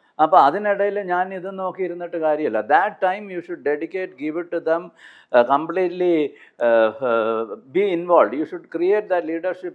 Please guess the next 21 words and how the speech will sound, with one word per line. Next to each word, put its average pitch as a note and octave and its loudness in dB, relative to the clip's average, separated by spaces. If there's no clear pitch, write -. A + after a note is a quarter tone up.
presence D#3+ -6
there. A2 -2
അപ്പൊ - 0
അത് D3+ 4
വെച്ചിട്ട് G3+ -4
പിന്നെ G3 -2
ഈ, G3 2
ഈ, F3 0
like, F3+ 0
basically, F3 -2
yeah, G3 6
to F3 -4
an G3 -2
extent, G#3+ -8
if F#3 -4
you F#3+ -6
ask F#3 -6
me, G3 -18
ചിലപ്പം F3 -6
ആ F3+ 2
ഒരു, F3+ -6